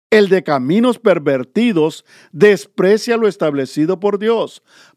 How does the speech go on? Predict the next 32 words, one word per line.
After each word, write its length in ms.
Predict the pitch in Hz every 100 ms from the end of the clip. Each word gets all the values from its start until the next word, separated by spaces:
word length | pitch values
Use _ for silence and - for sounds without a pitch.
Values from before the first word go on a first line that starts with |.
| -
por 220 | 202 175
lo 100 | 170
que 140 | 175
desprecia 800 | 156 156 - 151 170 175 180 175
a 40 | 165
Dios 300 | 139 143 123
mismo. 560 | 170 208 175 117 - _ _ _ _ _ -
Mientras 680 | 165 220 285 320 247 202 170
el 140 | 160
que 140 | 165 151
teme 480 | 156 175 226 240
a 80 | 214
Dios 560 | 175 147 147 160 - - _ - -
se 240 | - 233
mantiene 640 | 220 214 175 190 196 202
en 80 | 214
el 200 | 208 175
orden 360 | 180 190 202 196
establecido 840 | 175 175 165 160 147 160 160 170
por 180 | 180 180
Él, 380 | 196 180 127 - _ _ _
para 240 | 196 190
honrarle 960 | 185 180 170 180 220 254 220 170 190 196 _ _ -
y 160 | 208
para 260 | 196 175 160
honrar 420 | 147 135 143 160
sus 220 | 160 147
estatutos. 880 | 139 - 117 101 123 139 127 _ _ _ _ _ _ _ _ _ _ -
En 160 | 302
el 120 | 320
orden 280 | 349 330 233
sexual 680 | - 165 - 156 165 180 233